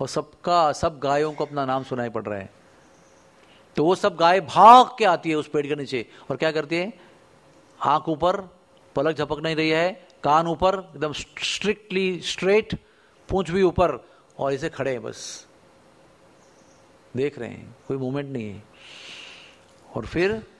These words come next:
इतना करने पर भी कुछ गाय बहुत नटखट है, बहुत उनको attention चाहिए, वो सुनकर भी अनसुना कर रही है, अपना घास ही खा रही है। तो भगवान सब लोगों को, गाय को कहते हैं, "आप लोग यही रुको, मैं अभी आता हूँ।" पेड़ से उतरते हैं और जाकर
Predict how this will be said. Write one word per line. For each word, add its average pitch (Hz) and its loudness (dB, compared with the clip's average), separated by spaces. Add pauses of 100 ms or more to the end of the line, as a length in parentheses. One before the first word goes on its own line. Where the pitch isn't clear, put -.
(420)
इतना 156 -4
करने 156 -4
पर 165 -4
भी 151 -4 (320)
कुछ 147 -6
गाय 143 4
बहुत 143 -2
नटखट 127 -4
है, 98 -10 (1300)
बहुत 123 -6
उनको 123 -6
attention 127 -4
चाहिए, 104 -10 (800)
वो 143 0
सुनकर 151 -2
भी 180 0
अनसुना 156 -2
कर 123 -4
रही 131 -2
है, 143 -2
अपना 143 -6
घास 123 -6
ही 143 -4
खा 113 -6
रही 98 -8
है। 90 -18 (840)
तो 127 -4
भगवान 139 0
सब 139 -4
लोगों 143 -2
को, 127 -6
गाय 135 0
को 139 -6
कहते 135 -4
हैं, 160 2
"आप 139 -2
लोग 135 -2
यही 139 2
रुको, 143 -2
मैं 165 0
अभी 147 0
आता 139 -2
हूँ।" 101 -6 (460)
पेड़ 135 -2
से 147 -4
उतरते 139 -4
हैं 185 -6 (520)
और 120 -6
जाकर 160 2